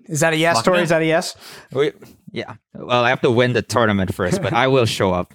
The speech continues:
Speaker 1: <laughs>
Speaker 3: I, I've loved being on here. Like, the podcast is great, and it's incredibly awesome to just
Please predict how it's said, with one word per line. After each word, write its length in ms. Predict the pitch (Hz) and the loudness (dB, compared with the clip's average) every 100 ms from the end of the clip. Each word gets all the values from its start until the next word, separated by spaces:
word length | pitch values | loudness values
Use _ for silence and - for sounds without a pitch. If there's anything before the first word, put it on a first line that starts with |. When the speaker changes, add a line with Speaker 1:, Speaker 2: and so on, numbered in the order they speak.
| _ | _
Speaker 1:
<laughs> 80 | - | -8
Speaker 3:
I, 520 | 170 147 127 117 135 | -6 -6 -4 -4 0
I've 160 | 143 143 | 0 2
loved 220 | 147 123 | 0 0
being 240 | 135 131 | 0 2
on 220 | 120 123 120 | 0 0 0
here. 400 | 120 113 120 - | 2 2 0 -2
Like, 320 | 113 104 104 _ _ _ _ _ - | 0 0 -2 _ _ _ _ _ -12
the 100 | 110 | -10
podcast 480 | - 127 110 117 107 | -2 -2 0 -2 -2
is 140 | 107 | -4
great, 280 | 107 101 98 | 0 0 0
and 240 | 98 98 98 | -2 -4 -4
it's 240 | 95 - _ _ _ - | -8 -14 _ _ _ -16
incredibly 460 | 120 135 131 117 104 | -10 -2 0 0 -2
awesome 360 | 98 95 101 | -4 -6 -8
to 80 | 90 | -8
just 220 | 95 - | -10 -12